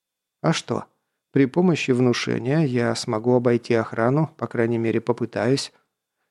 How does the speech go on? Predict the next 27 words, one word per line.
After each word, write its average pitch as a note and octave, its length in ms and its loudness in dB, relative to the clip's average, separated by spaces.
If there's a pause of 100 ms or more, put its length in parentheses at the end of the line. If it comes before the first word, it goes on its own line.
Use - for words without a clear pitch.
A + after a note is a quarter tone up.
(120)
Там C3+ 260 2
же D3+ 160 2
можно C3 340 4
будет B2+ 300 2
выяснить C3 520 0
маршрут B2+ 560 0
императорского B2 800 0
линкора B2+ 640 2
и C3 100 0
понять, C3+ 600 0
где A#2 240 0
пропадал A#2 640 0
отец - 520 -6
Ами. C3+ 320 0 (920)
Кто - 280 2
знает, D#3 540 4
что - 240 -2
тогда D3 340 2
вскроется. - 720 0 (280)
В A2 100 -10
любом A#2 340 2
случае, D3+ 460 0
мне A#2 320 0
лишняя C#3 360 0
информация A2+ 640 -4
не G#2+ 120 -6
помешает". A#2 640 -2